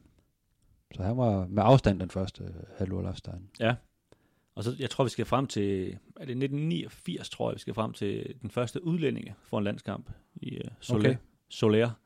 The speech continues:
Speaker 1: Erik Soler.
Speaker 2: Øh, for Norge, selvfølgelig.
Speaker 1: Ja.
Speaker 2: Øhm,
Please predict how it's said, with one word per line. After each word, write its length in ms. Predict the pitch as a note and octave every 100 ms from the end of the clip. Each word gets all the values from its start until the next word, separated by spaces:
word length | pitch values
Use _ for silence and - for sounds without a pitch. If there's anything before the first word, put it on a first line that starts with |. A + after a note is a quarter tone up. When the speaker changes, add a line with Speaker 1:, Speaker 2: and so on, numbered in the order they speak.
| _ _ -
Speaker 1:
Erik 140 | A2+
Soler. 260 | A#2+ A#2+ B2+ A#2+ -
Speaker 2:
Øh, 440 | G#2+ G2 F2+ F2+
for 220 | - -
Norge, 360 | G2 G2 A2 A2
selvfølgelig. 380 | - G#2+ A2 A2 -
Speaker 1:
Ja. 160 | A#2
Speaker 2:
Øhm, 340 | F#2+ F2+ F2